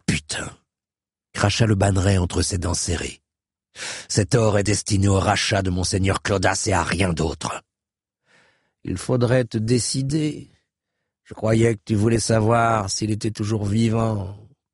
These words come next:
ton seigneur Claudas. » « Je ne rachèterai pas cet homme. De toute façon, les frères de l'ordre ne paient jamais de rançon. » « Ah, je vois.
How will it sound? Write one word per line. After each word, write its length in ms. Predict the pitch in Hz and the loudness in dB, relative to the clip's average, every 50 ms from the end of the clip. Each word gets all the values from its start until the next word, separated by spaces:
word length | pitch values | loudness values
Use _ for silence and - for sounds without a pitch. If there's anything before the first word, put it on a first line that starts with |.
| _ | _
ton 80 | - 104 | -6 -6
seigneur 760 | 104 - - - 107 104 104 104 107 104 107 98 - - - | -4 -4 -4 -2 0 0 2 2 2 0 0 -2 -4 -8 -14
Claudas. » « 880 | - - - 95 104 104 101 107 110 - - - - - - - - - - - _ _ _ _ _ _ _ _ _ _ _ _ _ _ - - | -14 -12 -8 -8 -6 -4 -2 -2 -2 -4 -4 -6 -6 -6 -6 -6 -8 -8 -10 -14 _ _ _ _ _ _ _ _ _ _ _ _ _ _ -18 -6
Je 80 | - 107 | 0 0
ne 120 | 98 98 | 2 2
rachèterai 440 | - 117 110 - - 113 - - 117 | 4 2 2 2 0 -2 0 0 -2
pas 140 | - - 95 | 0 0 0
cet 280 | - - 98 80 - - | 0 -2 -4 -4 -2 -2
homme. 320 | 85 80 69 69 69 - - _ _ _ _ _ _ _ _ _ _ _ _ _ - | -2 -2 -2 -6 -10 -12 -16 _ _ _ _ _ _ _ _ _ _ _ _ _ -4
De 60 | 98 | -4
toute 200 | 95 - 107 - | -2 -2 -2 0
façon, 360 | - 104 95 - 113 107 104 | 0 0 0 0 0 0 2
les 140 | 95 87 87 | 0 0 -2
frères 280 | - - - 101 95 90 | -2 0 0 0 2 2
de 80 | 95 95 | 2 2
l'ordre 360 | 107 104 98 92 85 - 95 | 4 4 2 0 -2 -2 0
ne 120 | 92 95 | 0 0
paient 200 | 82 - 107 92 | 0 2 2 2
jamais 420 | 90 87 82 104 101 98 92 92 85 | 2 2 2 2 2 0 0 -2 -2
de 60 | - | -2
rançon. » « 440 | - 87 82 - - 95 82 - - - _ _ _ _ _ _ _ _ _ _ _ _ _ _ _ _ _ _ _ _ _ _ - | -2 -2 -2 -2 -4 -6 -8 -8 -12 -18 _ _ _ _ _ _ _ _ _ _ _ _ _ _ _ _ _ _ _ _ _ _ 2
Ah, 540 | 143 160 170 170 170 170 165 165 160 160 151 | 4 4 6 6 6 4 4 4 4 2 2
je 240 | 117 110 110 113 113 | 2 2 2 2 2
vois. 600 | 98 82 82 80 78 78 73 67 73 78 78 | 0 -2 -4 -4 -6 -6 -8 -8 -12 -14 -16